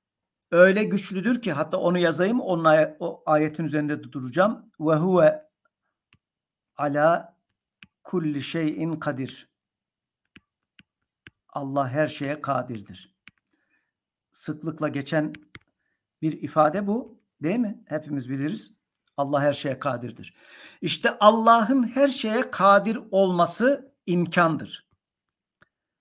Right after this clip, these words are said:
Allahu Teala her şeye kadirdir. Yani Allah bir kimseye hidayet edebilir ve ederse onu kimse saptırmayabilir, imkan dairesindedir.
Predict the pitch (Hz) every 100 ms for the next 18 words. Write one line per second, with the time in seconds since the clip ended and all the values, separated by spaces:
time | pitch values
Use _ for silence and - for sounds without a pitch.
0 | _ _ _ _ _ _ _ _ _ _
1 | _ _ _ 160 170 185 180 202 220 175
2 | 156 151 143 233 233 202 220 226 190 175
3 | 151 135 - - _ _ - 165 220 240
4 | 202 - 190 208 226 247 233 - _ -
5 | 156 214 214 - 208 - 208 208 240 -
6 | - _ 165 165 190 196 226 226 - _
7 | _ _ _ - 190 202 196 196 - -
8 | _ _ _ _ _ _ _ _ - 170
9 | 185 175 240 277 - 190 - - 196 208
10 | 214 208 214 208 202 196 - 196 190 170
11 | 190 254 - - 175 165 180 180 160 147
12 | 131 127 147 139 160 262